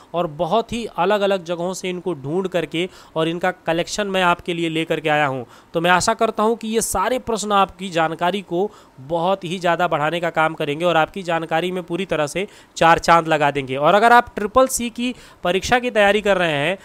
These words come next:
तो ये प्रश्न, ये सारे के सारे प्रश्न और ये कह लीजिए पूरा सेशन ही आपके लिए बहुत ही दमदार होने वाला है। इसमें से मैक्सिमम क्वेश्चन आपको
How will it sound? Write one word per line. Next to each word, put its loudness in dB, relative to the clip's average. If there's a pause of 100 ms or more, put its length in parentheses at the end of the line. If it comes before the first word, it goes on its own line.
(160)
तो -10
ये 2
प्रश्न, 0 (260)
ये 0
सारे 2
के 0
सारे 2
प्रश्न -4
और -2
ये -6
कह -2
लीजिए -2
पूरा -2
सेशन -4
ही -2
आपके -2
लिए -4 (300)
बहुत -2
ही -6
दमदार 2
होने -2
वाला 0
है। 0
इसमें -8
से -2
मैक्सिमम -2
क्वेश्चन -6
आपको 0